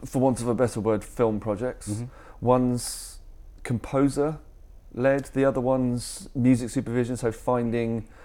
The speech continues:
Speaker 1: individual placements
Speaker 2: Yeah.
Speaker 1: for, for commercial tracks rather than finding and working with a composer, or doing a bit of both?
Speaker 2: Um, on these two projects, you're absolutely right. They're both quite separate, but
Speaker 1: Mm-hmm.
Speaker 2: we do do all of it or one percent of it. It depends what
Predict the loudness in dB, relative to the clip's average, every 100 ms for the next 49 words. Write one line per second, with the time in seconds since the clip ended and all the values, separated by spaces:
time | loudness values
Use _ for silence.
0 | -18 -18 -4 2 2 2 0 0 -2 -4
1 | 0 -2 0 -2 -4 -8 -4 0 2 2
2 | 2 2 -2 -10 -8 -4 0 0 0 -2
3 | 0 0 2 4 4 4 2 0 0 -2
4 | 0 0 -2 -6 -12 -20 -6 0 0 0
5 | -2 -4 -4 -4 -2 0 0 0 0 0
6 | 0 0 0 -2 -2 -2 2 2 0 -2
7 | 0 0 2 2 2 0 0 2 2 0
8 | 0 -2 -4 -6 -2 0 0 2 2 2
9 | -4 -18 -20 -14 -4 -4 -2 -4 -2 -2
10 | -2 2 6 8 6 6 4 4 4 4
11 | 6 4 4 -2 -8 -20 -20 -20 -8 -2
12 | 0 0 -2 -2 -2 -2 -4 -2 -2 -2
13 | -6 -6 -8 -4 -2 -2 2 0